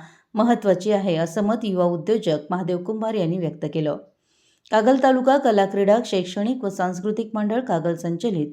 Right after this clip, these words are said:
दूधगंगा विद्यालयाच्या प्रांगणामध्ये अठ्ठ्याहत्तराव्या स्वातंत्र्य दिनाच्या कार्यक्रमप्रसंगी ते बोलत होते. कार्यक्रमाच्या अध्यक्षस्थानी संस्थेचे संस्थापक सचिव अतुल जोशी हे होते.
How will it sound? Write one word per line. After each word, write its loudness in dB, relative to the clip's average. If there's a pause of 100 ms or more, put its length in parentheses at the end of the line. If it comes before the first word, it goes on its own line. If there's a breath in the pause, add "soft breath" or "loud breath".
(460 soft breath)
दूधगंगा 2
विद्यालयाच्या 0
प्रांगणामध्ये -4 (520 soft breath)
अठ्ठ्याहत्तराव्या 0
स्वातंत्र्य 0
दिनाच्या -2
कार्यक्रमप्रसंगी -2
ते 0
बोलत -2
होते. -4 (760)
कार्यक्रमाच्या 4
अध्यक्षस्थानी 0
संस्थेचे -2
संस्थापक -4
सचिव -4
अतुल -2
जोशी -2
हे -4
होते. -6